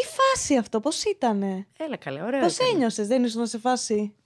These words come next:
Speaker 2: Κοίτα, ήμουνα πολύ χαρούμενη. Απογοητεύτηκα. Εντάξει, το έχω ξαναπεί αυτό. Απογοητεύτηκα στην αρχή όταν είπα, ε, κατέβηκα, λέω, «Έτσι είναι Κάνας.
Speaker 1: <laughs>
Speaker 2: Να πάω
Speaker 1: Το
Speaker 2: στο
Speaker 1: Περιστέρι
Speaker 2: Σούνιο,
Speaker 1: είναι
Speaker 2: να
Speaker 1: πιο
Speaker 2: πάω
Speaker 1: ωραίο.
Speaker 2: στο Λουτράκι». Ναι, καλά, το Περιστέρι είναι έτσι κι αλλιώς πιο ωραίο. <laughs>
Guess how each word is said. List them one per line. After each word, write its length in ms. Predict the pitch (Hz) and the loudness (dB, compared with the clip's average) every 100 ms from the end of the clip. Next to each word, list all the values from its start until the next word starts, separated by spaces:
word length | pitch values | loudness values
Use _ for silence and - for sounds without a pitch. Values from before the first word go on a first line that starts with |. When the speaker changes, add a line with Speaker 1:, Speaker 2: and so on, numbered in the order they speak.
| _ _ _ _ _ _ _ _ _ | _ _ _ _ _ _ _ _ _
Speaker 2:
Κοίτα, 380 | - 285 233 208 | -2 0 2 0
ήμουνα 240 | 254 262 | 2 0
πολύ 200 | 247 247 | 0 0
χαρούμενη. 720 | - 202 180 175 175 208 302 _ | 0 0 0 -4 -2 -2 -4 _
Απογοητεύτηκα. 920 | - - 170 156 196 - - 147 151 - _ _ 175 | -20 -10 -8 -4 -6 -6 -14 -14 -14 -18 _ _ -10
Εντάξει, 240 | 160 - | -10 -10
το 60 | 165 | -18
έχω 60 | - | -16
ξαναπεί 420 | - 165 160 170 | -10 -10 -6 -8
αυτό. 180 | 139 160 | -8 -12
Απογοητεύτηκα 580 | 156 160 180 165 - | -8 -4 -4 -6 -12
στην 140 | 131 147 | -18 -16
αρχή 160 | 135 | -16
όταν 160 | 165 156 | -14 -12
είπα, 180 | 233 - - | -14 -16 -20
ε, 260 | - - - | -20 -20 -14
κατέβηκα, 600 | 165 190 214 269 320 294 | -8 -4 -4 -4 -4 -4
λέω, 240 | 285 285 - - - | -6 -12 -16 -20 -8
«Έτσι 260 | 262 - | -8 -8
είναι 100 | 311 | -12
Κάνας. 520 | - 359 294 - - - 320 - 302 | -6 -4 -6 -10 -16 0 2 4 2
Speaker 1:
<laughs> 460 | 247 - - 294 | 0 -10 -10 -4
Speaker 2:
Να 80 | 247 | -4
πάω 180 | - 349 | 2 2
Speaker 1:
Το 100 | 381 | 4
Speaker 2:
στο 80 | 302 | 4
Speaker 1:
Περιστέρι 300 | 294 392 427 | 4 6 6
Speaker 2:
Σούνιο, 160 | 277 | 6
Speaker 1:
είναι 100 | - | 2
Speaker 2:
να 60 | 466 | 4
Speaker 1:
πιο 100 | 415 | 6
Speaker 2:
πάω 80 | 320 370 | 8 8
Speaker 1:
ωραίο. 60 | |
Speaker 2:
στο 160 | 214 339 | 6 4
Λουτράκι». 500 | 339 370 349 277 - - | 2 6 8 8 4 6
Ναι, 280 | 311 247 175 | 8 8 6
καλά, 260 | - 196 170 | 0 2 0
το 100 | 165 | -4
Περιστέρι 400 | 175 170 247 254 | -12 -10 -6 -4
είναι 140 | 247 | -2
έτσι 160 | 220 - | -4 -4
κι 80 | 170 | -6
αλλιώς 180 | 156 - | -6 -6
πιο 160 | 170 | -6
ωραίο. 180 | 160 | -4
<laughs> 60 | 151 | -4